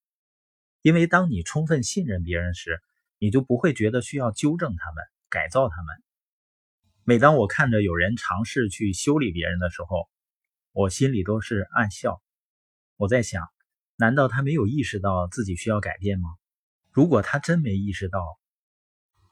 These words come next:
你想改变他，他就能接受吗？我的时间只够用来修正我自己，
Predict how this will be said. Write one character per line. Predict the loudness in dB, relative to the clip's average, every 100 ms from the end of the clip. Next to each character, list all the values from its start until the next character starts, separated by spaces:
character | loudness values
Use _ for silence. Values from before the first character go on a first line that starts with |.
| _ _ _
你 | 2 2
想 | 2 -2
改 | -2
变 | -2 -2
他， | 0 -4
他 | -2 -4
就 | -2
能 | 0 0
接 | -2 -2
受 | -4 -6
吗？ | -6 -16 _ _ _ -2
我 | 0 2
的 | 2
时 | 2 0 0
间 | -2 -4
只 | -4 -6
够 | 0 0 2
用 | 2 2
来 | 0 -2 -4
修 | -6 -2 0 0
正 | -2
我 | -4 -6
自 | -6 -8
己， | -8 -14